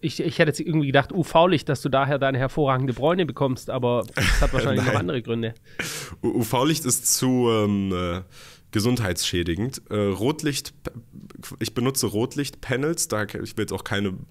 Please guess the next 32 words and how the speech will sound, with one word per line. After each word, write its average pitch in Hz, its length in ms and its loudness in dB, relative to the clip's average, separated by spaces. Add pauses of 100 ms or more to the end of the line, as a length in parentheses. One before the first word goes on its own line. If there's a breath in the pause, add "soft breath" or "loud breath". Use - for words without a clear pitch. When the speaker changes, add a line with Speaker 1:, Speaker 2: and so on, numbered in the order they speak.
Speaker 2:
gewisse 104 320 -2
Marke 101 340 -2
nennen, 95 220 -4
spielt 104 220 -6
auch - 60 -12
keine 95 220 -6
Rolle. 117 280 -2 (440 loud breath)
Äh, 101 140 0
da, 98 180 2
das 107 220 -2
sind 127 160 -2
quasi 117 300 -2
die 107 80 -4
gleichen 113 360 0
Positiveffekte 127 1040 -4
von 123 320 -2
U-V-Licht, 135 680 -2 (480)
ausgenommen 120 680 0
der 110 100 2
Negativeffekte. 107 1000 -4 (720 loud breath)
Das 104 180 -2
Ganze 117 340 0
nennt 113 140 0
sich 107 160 -2
Lichttherapie 110 920 -4
und 107 260 -4
das - 160 -4
hat 110 160 -4
viele 151 280 -4
verschiedene 123 440 -2
Zwecke. - 340 -6
Das, 85 220 -2